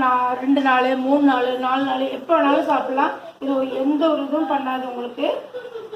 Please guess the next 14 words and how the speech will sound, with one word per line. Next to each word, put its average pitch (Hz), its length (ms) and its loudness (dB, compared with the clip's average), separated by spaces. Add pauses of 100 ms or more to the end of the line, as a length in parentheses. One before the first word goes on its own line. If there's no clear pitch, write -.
(160)
இதுல 262 180 -6 (500)
வெங்காயம்லாம் 285 580 0
போட்டிருக்கனால, 277 640 0 (100)
நல்லெண்ணெய்லாம் 269 540 0
சேர்த்துருக்கனால 277 600 0 (400)
நமக்கு 254 240 -6
நல்ல 269 420 2 (100)
மலம் 277 280 0
இலக்கியமா 285 580 0
கூட 302 300 2
இருக்கும். 285 360 0 (580)
அதனால 254 360 -2
நீங்க 277 160 -2 (100)
தைரியமா 262 320 -2